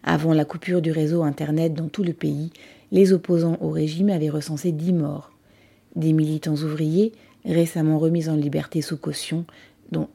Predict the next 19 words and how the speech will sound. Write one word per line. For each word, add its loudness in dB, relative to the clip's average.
Ismaël -4
Bakshi -8
et 0
Setideh -4
Ghalian, -2
qui -8
se -6
battent 2
depuis -8
des 2
mois 0
aux 0
côtés -2
des -2
travailleurs 0
de -2
l'usine -2
sucrière -2
de -6